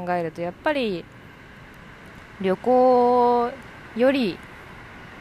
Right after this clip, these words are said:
まあ、一週間より二週間、二週間より一ヶ月、一ヶ月より半年、一年って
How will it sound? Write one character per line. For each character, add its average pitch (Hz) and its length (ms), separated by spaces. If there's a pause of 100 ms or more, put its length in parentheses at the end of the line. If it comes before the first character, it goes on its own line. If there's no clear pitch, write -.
(580)
ま 226 80
あ、 - 40
一 196 120
週 247 240
間 220 260
よ 233 120
り 220 80
二 165 160
週 165 240
間、 160 200
二 165 120
週 214 260
間 233 260
よ 240 140
り 214 140
一 185 60
ヶ - 180
月、 170 280
一 175 100
ヶ - 200
月 233 240
よ 226 140
り 233 260 (460)
半 180 180
年、 170 300
一 214 200
年 170 220
っ - 220
て 208 240